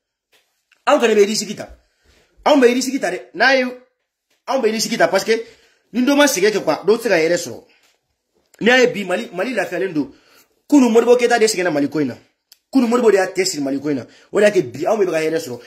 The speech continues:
Wa anw minnu bɛ, eh, anw minnu bɛ ka kɛlɛ kɛ carte ko in na bi, don nataw la, aw fana bɛna hɛrɛ sɔrɔ quoi. Carte ni passeport a bɛ supprimer dɛ. Et je vous dis, et je vous répète, carte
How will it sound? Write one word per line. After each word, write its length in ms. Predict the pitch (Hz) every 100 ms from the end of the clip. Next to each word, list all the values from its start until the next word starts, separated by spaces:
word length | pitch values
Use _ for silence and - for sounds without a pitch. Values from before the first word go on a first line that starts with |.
| -
Wa 120 | 190
anw 160 | 196 294
minnu 180 | 262 247
bɛ, 160 | 226 -
eh, 260 | 208 208 208
anw 120 | 302
minnu 120 | 294
bɛ 60 | 269
ka 100 | 240
kɛlɛ 120 | 214 214
kɛ 100 | 202
carte 180 | 202 202
ko 180 | 202
in 40 | 208
na 60 |
bi, 180 | 165 143
don 180 | 131 240
nataw 240 | 220 190
la, 80 | 180
aw 60 | 180
fana 120 | 214
bɛna 140 | 208
hɛrɛ 220 | 165 175 180
sɔrɔ 220 | 147 143
quoi. 140 | 117 - _ _ _ -
Carte 160 | 220
ni 140 | 240 226
passeport 320 | 202 170 175
a 60 |
bɛ 60 | 170
supprimer 340 | 175 180 196
dɛ. 160 | 196 - _ _ _ _ _ -
Et 100 | 262
je 160 | 147
vous 200 | 180 156
dis, 300 | 165 160 170 _ _ _ _ _ _ -
et 100 | 269
je 160 | - 180
vous 180 | 156 170
répète, 560 | 196 196 180 - - _ _ _ _ _ _ -
carte 240 | 214 220